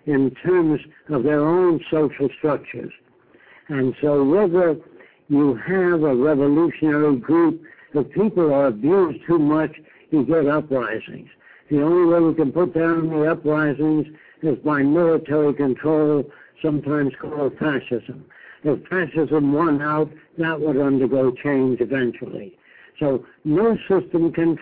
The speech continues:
freeze. You can't design the best automobile.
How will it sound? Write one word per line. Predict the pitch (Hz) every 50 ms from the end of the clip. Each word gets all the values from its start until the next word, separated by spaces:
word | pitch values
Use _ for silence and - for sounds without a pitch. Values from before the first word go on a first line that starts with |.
| -
freeze. | - 208 226 208 147 113 104 107 107 101 - _ - - - - -
You | - 170 165 156 - -
can't | - 214 226 220 202 180
design | - 180 147 117 180 185 196 185 165 143 127
the | 131
best | 107 110 170 175 160 123 - - -
automobile. | 175 190 185 160 156 147 139 135 131 107 117 143 147 135 120 107 107 101